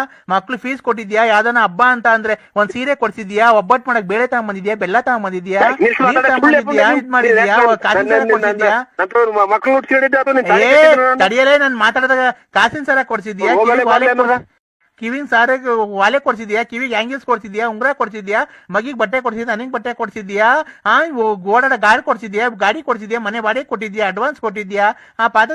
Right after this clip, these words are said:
Speaker 1: ಸಾಮಾನ್ ಕೊಡ್ಸಿದ್ಯಾ, ಎ ಸಿ ಕೊಡ್ಸಿದ್ಯಾ,
Speaker 2: ಸಾಕು,
Speaker 1: ಫ್ರಿಡ್ಜ್
Speaker 2: ಸಾಕು,
Speaker 1: ಕೊಡ್ಸಿದ್ಯಾ,
Speaker 2: ಸಾಕು.
Speaker 1: ಟಿ ವಿ ಕೊಡ್ಸಿದ್ಯಾ, ಏನ್ ಕೊಡ್ಸಿದ್ಯೋ? ಏನ್ ಕೊಡ್ಸಿದ್ಯಾ?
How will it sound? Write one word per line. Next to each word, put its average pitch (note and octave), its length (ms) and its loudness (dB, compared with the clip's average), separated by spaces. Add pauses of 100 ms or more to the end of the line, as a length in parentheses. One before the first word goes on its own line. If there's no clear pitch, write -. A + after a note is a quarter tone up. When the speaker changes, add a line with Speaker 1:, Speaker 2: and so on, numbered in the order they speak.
Speaker 1:
ಸಾಮಾನ್ C#4 220 -6
ಕೊಡ್ಸಿದ್ಯಾ, A3 360 -6
ಎ A3+ 200 -2
ಸಿ D#4 140 -12
ಕೊಡ್ಸಿದ್ಯಾ, A3 460 -6
Speaker 2:
ಸಾಕು, A#3 200 4
Speaker 1:
ಫ್ರಿಡ್ಜ್ B3 160 0
Speaker 2:
ಸಾಕು, B3+ 120 4
Speaker 1:
ಕೊಡ್ಸಿದ್ಯಾ, A#3 340 4
Speaker 2:
ಸಾಕು. C4 360 0
Speaker 1:
ಟಿ B3+ 140 -4
ವಿ D#4 140 2
ಕೊಡ್ಸಿದ್ಯಾ, A#3+ 540 -2 (140)
ಏನ್ D4+ 280 4
ಕೊಡ್ಸಿದ್ಯೋ? C#4+ 520 2 (760)
ಏನ್ C#4 400 4
ಕೊಡ್ಸಿದ್ಯಾ? F4+ 540 2